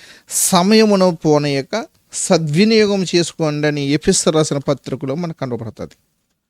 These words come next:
ఇప్పుడు క్రైస్తవుల కాలంలో ముఖ్యమైన ఈ పదాలు మనకి.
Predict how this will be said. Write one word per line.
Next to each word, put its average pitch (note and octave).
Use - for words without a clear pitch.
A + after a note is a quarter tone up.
ఇప్పుడు -
క్రైస్తవుల E3
కాలంలో D3
ముఖ్యమైన D#3
ఈ C3
పదాలు C3
మనకి. A2